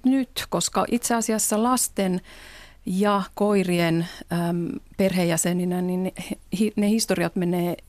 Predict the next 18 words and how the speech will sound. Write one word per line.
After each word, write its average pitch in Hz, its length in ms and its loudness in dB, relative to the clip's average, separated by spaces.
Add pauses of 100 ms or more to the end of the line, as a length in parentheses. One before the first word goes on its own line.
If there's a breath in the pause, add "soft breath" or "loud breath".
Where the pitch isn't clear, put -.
(100)
itse 196 220 -2
asiassa - 160 -2
kietoutuu 165 600 -2
toisiinsa 170 640 -2
hyvin 175 200 -4
pitkälti. - 680 -4 (600 loud breath)
Että, - 440 -2
äm, 170 640 0
tuhatkahdeksansataa-luvulla, 170 1120 0 (640)
luvulta 185 380 0
lähtien 175 540 0
koiria 175 420 0
ja 170 140 0
lapsia 185 360 0
on 160 100 -2
itse 185 280 0
asiassa 170 360 -2
koulutettu 170 680 0